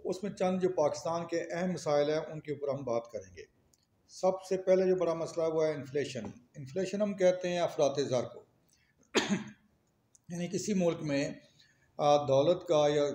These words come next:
currency का बढ़ जाना और उसके मुकाबले में अशियाए ज़रूरत जो होते हैं उनका कम पड़ना या नायाब होना या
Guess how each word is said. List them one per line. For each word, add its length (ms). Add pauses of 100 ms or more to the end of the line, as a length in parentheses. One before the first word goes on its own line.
currency 360
का 140 (100)
बढ़ 200
जाना 200
और 120
उसके 160
मुकाबले 420
में 60
अशियाए 400
ज़रूरत 380
जो 60
होते 200
हैं 180
उनका 320 (500)
कम 180 (100)
पड़ना 420
या 160
नायाब 500
होना 260
या 120